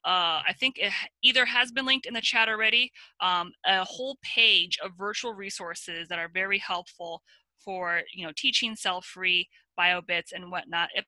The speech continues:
just got linked right there. Uh, but I just wanted to point out specifically D N A dots. So D N A dots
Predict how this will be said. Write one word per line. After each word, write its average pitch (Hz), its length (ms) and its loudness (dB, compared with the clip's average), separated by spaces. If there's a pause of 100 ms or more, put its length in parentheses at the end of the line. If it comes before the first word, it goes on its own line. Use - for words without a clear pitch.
(140)
just - 200 -16
got 165 180 -6
linked 170 260 -16
right 165 220 -4
there. 196 240 2 (300)
Uh, 185 140 2
but 190 80 4
I - 20 8
just 214 120 -4
wanted 302 180 4
to 254 60 0
point 240 260 -2
out 190 120 0
specifically 214 840 -4
D 208 180 0
N 202 100 0
A 180 140 0
dots. 185 500 -2 (320)
So 233 200 -4
D 247 220 0
N 349 80 -2
A 359 120 4
dots 208 500 0